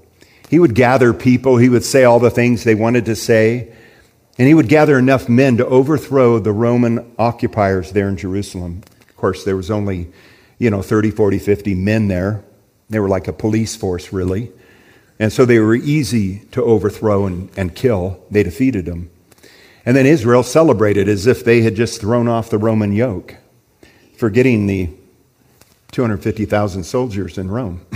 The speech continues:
<laughs> Caesar didn't take kindly to this, and a year later, he marched his army.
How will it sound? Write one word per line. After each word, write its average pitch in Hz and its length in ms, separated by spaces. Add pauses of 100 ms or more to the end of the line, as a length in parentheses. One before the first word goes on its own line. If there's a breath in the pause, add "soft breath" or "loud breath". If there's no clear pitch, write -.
<laughs> - 760 (460 loud breath)
Caesar 131 340
didn't 123 260
take 123 180
kindly 117 380
to 92 100
this, 95 480 (720 soft breath)
and 120 120
a 113 40
year 127 220
later, 110 380
he 113 280
marched 101 460
his 95 240
army. 85 480